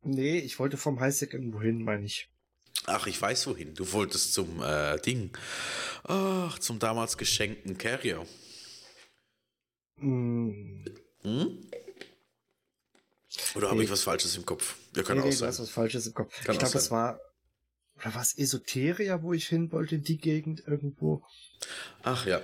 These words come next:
Speaker 1: Und wollte dann runterfliegen und denkst so, „Ja Gott, das System, ne, mach mal hier, das ist mein Ziel und, und gib ihm.“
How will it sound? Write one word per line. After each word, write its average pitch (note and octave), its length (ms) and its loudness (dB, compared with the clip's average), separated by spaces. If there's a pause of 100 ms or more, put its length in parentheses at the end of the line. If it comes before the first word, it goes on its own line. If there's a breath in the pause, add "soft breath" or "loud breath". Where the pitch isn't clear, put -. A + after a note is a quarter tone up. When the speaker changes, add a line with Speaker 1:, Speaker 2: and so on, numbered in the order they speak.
(140)
Speaker 1:
Und B2+ 160 2 (500 soft breath)
wollte C#3 320 2
dann B2 140 0
runterfliegen E3 580 2
und C#3 80 2
denkst C#3+ 160 2
so, B2 80 -2
„Ja A#2 160 4
Gott, G#3+ 260 0
das C3+ 160 -2
System, D3+ 540 2
ne, D#3+ 280 2
mach D3 160 0
mal B2+ 140 0
hier, C#3 260 2 (720 loud breath)
das C#3+ 180 2
ist C#3 140 2
mein B2 180 4
Ziel F#3 280 2
und, C#3+ 200 -4 (140)
und - 300 -4
gib D#3+ 200 2
ihm.“ A#3 240 2